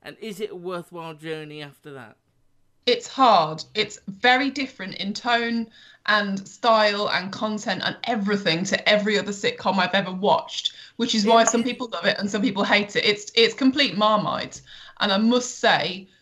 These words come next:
Speaker 2: that people were like, "Oh, wait till series two, it gets amazing. Series three, it really hits its stride." And I'm like,
Speaker 1: Yeah.
Speaker 2: "I still kind of hate it. I'm just putting it on because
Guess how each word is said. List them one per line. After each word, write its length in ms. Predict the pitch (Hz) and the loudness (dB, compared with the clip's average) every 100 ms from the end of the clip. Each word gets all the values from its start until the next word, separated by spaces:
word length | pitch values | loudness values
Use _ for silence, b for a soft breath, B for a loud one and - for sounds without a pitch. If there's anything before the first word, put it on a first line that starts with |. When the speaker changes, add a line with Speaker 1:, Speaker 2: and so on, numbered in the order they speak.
| b | b
Speaker 2:
that 220 | - 208 - | 0 2 2
people 240 | 226 226 | -6 -4
were 100 | 214 | -2
like, 200 | 208 208 | -2 0
"Oh, 200 | 302 320 | 0 0
wait 240 | 269 294 302 | 2 0 -2
till 180 | 285 277 | -10 -10
series 400 | - 277 277 269 | -4 -2 -2 -2
two, 240 | - 269 | -2 -2
it 120 | 220 | 0
gets 220 | 233 - | 0 0
amazing. 600 | 226 233 240 247 214 214 | 0 2 0 -2 -2 -2
Series 420 | 208 269 277 285 269 | 0 2 2 2 0
three, 320 | 254 285 277 | 2 4 4
it 100 | - | 4
really 260 | 214 247 | 4 4
hits 260 | 240 247 - | 2 0 0
its 160 | 254 - | -6 -4
stride." 460 | - 226 254 185 | 4 4 6 2
And 100 | 175 | 0
I'm 120 | 180 170 | -2 2
like, 280 | 170 165 | 2 2
Speaker 1:
Yeah. 140 | 160 151 - b b | -2 -16 -20 b b
Speaker 2:
"I 40 | - | -20
still 340 | - 202 190 196 | -8 2 2 2
kind 280 | 214 196 196 | 2 4 4
of 60 | |
hate 280 | 196 214 226 | 2 0 0
it. 160 | 349 - | -2 0
I'm 160 | 185 196 | 0 -2
just 260 | 196 - | -4 -6
putting 200 | - 185 | -4 0
it 100 | 208 | 0
on 240 | 175 226 240 | 2 2 0
because 600 | 208 220 190 180 - | -4 0 0 0 -8